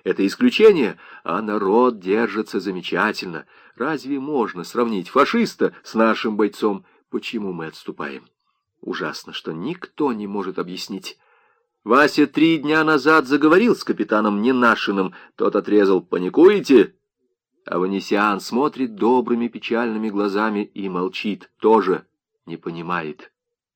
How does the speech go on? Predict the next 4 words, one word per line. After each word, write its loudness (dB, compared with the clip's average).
В -20
первые 8
дни 0
войны... 4